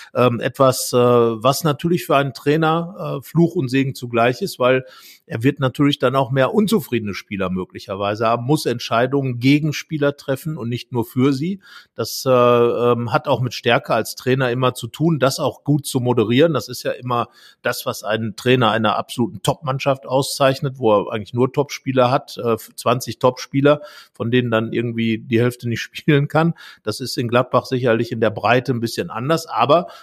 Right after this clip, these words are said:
ähm, es wird dann eben Spieler geben, wie der zurückkehrende, äh, Florian Neuhaus, der ganz klein die Startelf, äh, äh, ziehen wird,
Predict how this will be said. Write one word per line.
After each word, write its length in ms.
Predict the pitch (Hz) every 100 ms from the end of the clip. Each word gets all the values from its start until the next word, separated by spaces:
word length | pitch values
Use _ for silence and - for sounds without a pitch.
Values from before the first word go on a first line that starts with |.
| _
ähm, 340 | 117 127 131 123
es 180 | 117 -
wird 160 | 131 135
dann 140 | 127
eben 180 | 131 117
Spieler 380 | - 135 131 127
geben, 320 | 127 139 123
wie 100 | 147
der 280 | 123 120 -
zurückkehrende, 640 | - 127 131 131 120 117 117 120 117 110
äh, 40 |
Florian 440 | - 123 123 113
Neuhaus, 420 | 113 123 127 127 -
der 120 | 110
ganz 240 | 127 131
klein 280 | - 113 131
die 80 | 120
Startelf, 720 | - 127 - 120 123 120 -
äh, 40 |
äh, 800 | 113 120 110 113 117 113 113 107
ziehen 420 | - - 143 135
wird, 260 | 120 131 127